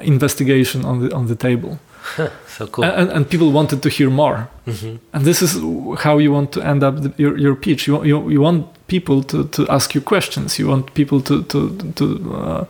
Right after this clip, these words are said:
Speaker 1: ask you questions. What, what, what's next? What, what is
Speaker 2: Right.
Speaker 1: the next step?
Speaker 2: Tell me more. I wanna
Speaker 1: Tell,
Speaker 2: know
Speaker 1: tell
Speaker 2: about
Speaker 1: me more.
Speaker 2: this.
Speaker 1: I want to know more. So, and, and for that, you don't need a lot of visuals.
Speaker 2: Right.
Speaker 1: Uh, you need a, an idea. And once I, I, I won it,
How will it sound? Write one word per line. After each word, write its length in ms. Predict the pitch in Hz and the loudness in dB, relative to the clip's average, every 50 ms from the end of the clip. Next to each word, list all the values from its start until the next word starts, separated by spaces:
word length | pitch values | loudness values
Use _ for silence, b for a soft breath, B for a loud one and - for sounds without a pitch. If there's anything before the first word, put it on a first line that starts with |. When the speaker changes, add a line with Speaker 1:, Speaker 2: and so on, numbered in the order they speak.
| B B B B B B | B B B B B B
Speaker 1:
ask 180 | - - - | -2 -2 -2
you 60 | - | -4
questions. 320 | - - 151 - - 147 139 | 0 0 0 2 2 2 2
What, 140 | 147 160 156 | 2 2 2
what, 180 | 156 170 160 | 2 0 2
what's 240 | 135 156 160 156 - | 2 0 0 0 0
next? 420 | 208 196 147 - - - - - | 0 0 0 0 -4 -10 -12 -6
What, 140 | - 147 156 | -6 -4 0
what 140 | - 147 143 | 0 0 2
is 80 | 156 151 | 2 2
Speaker 2:
Right. 100 | 117 110 | 2 2
Speaker 1:
the 60 | 143 | 0
next 160 | 143 139 - - | -2 -4 -4 -6
step? 120 | - - - | -4 -2 0
Speaker 2:
Tell 140 | 117 117 | 0 0
me 100 | 117 123 | 0 0
more. 220 | 117 117 110 101 101 | 0 0 0 2 2
I 80 | 98 | 0
wanna 200 | 101 104 104 104 | 0 0 0 2
Speaker 1:
Tell, 120 | 107 165 175 | 2 2 2
Speaker 2:
know 80 | - | 2
Speaker 1:
tell 100 | - 156 | 2 0
Speaker 2:
about 120 | 156 156 185 | 0 0 0
Speaker 1:
me 60 | 202 | 2
more. 140 | 202 165 120 | 2 2 0
Speaker 2:
this. 140 | 117 - B B B B B - | 0 -4 B B B B B -2
Speaker 1:
I 60 | 160 | 0
want 180 | 156 165 160 156 | 2 0 0 0
to 40 | - | 0
know 160 | 151 143 143 | 0 2 2
more. 280 | 147 170 202 170 135 - B B B B B B B B B B B | 2 2 2 2 0 -2 B B B B B B B B B B B
So, 460 | - - - - 165 156 156 - - | -2 0 2 4 2 2 2 0 -2
and, 180 | - 175 180 175 | 0 0 0 2
and 160 | - 160 143 | 0 -2 0
for 200 | - 160 156 151 | 2 2 2 4
that, 260 | 190 208 190 - - | 4 2 2 2 0
you 80 | 165 151 | -2 2
don't 300 | 139 165 156 151 - - | 2 2 2 2 2 2
need 200 | 165 175 175 175 | 2 2 4 4
a 60 | 151 | 4
lot 180 | 131 135 135 - | 4 4 2 2
of 80 | 139 | 0
visuals. 600 | 131 170 233 247 226 180 131 127 - 156 - - - _ _ _ _ | 0 0 0 0 0 0 -2 -2 -4 -6 -10 -12 -14 _ _ _ _
Speaker 2:
Right. 240 | 107 110 107 95 87 87 - - _ _ _ _ _ _ _ _ _ _ - - _ - - | -2 -2 -2 -2 -6 -10 -20 -20 _ _ _ _ _ _ _ _ _ _ -20 -20 _ -14 -6
Speaker 1:
Uh, 180 | - 135 131 - | -2 -2 -2 0
you 140 | - 175 147 | 2 2 2
need 160 | 139 131 120 | 2 2 2
a, 120 | 147 135 - - - - | 0 -2 -2 -4 -6 -2
an 140 | 156 131 | 0 2
idea. 480 | 139 139 135 143 202 185 147 - 151 104 - _ _ _ _ _ _ _ _ B B B B B B B B B B B B B _ - | 2 2 2 4 2 2 2 0 -2 -8 -12 _ _ _ _ _ _ _ _ B B B B B B B B B B B B B _ -2
And 140 | 139 135 139 147 156 | 2 2 4 4 4
once 200 | 165 165 - - | 4 2 2 2
I, 140 | 175 160 147 147 - - 156 | 2 2 2 2 2 2 2
I, 20 | 139 139 139 135 - 147 131 | 2 2 2 0 2 2 2
I 20 | 127 127 131 | 4 4 4
won 140 | 139 147 170 214 | 4 2 2 0
it, 60 | 233 | -2